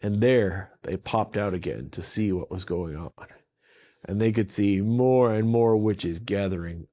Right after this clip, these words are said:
around the lake. But this didn't scare Avon or Drago,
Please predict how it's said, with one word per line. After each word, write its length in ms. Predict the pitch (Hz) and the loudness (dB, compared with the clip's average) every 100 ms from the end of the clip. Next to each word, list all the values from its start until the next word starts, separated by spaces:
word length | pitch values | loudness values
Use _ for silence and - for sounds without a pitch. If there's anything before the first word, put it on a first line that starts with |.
| - | -8
around 400 | 95 92 95 98 | -4 -2 0 0
the 100 | 95 | -2
lake. 600 | 87 - - - - - _ _ _ _ _ _ _ _ _ _ _ - | -4 -8 -16 -20 -20 -20 _ _ _ _ _ _ _ _ _ _ _ 0
But 340 | 139 117 - _ _ _ _ _ _ _ _ _ _ _ - | 2 2 -2 _ _ _ _ _ _ _ _ _ _ _ -4
this 200 | 110 104 | -2 0
didn't 320 | - 165 113 | 2 2 2
scare 340 | - 104 92 | -2 -2 -4
Avon 400 | 90 107 82 78 73 | -2 -2 -2 -6 -6
or 200 | 131 139 | 0 2
Drago, 560 | 101 92 78 62 90 | 2 -4 -4 -8 -8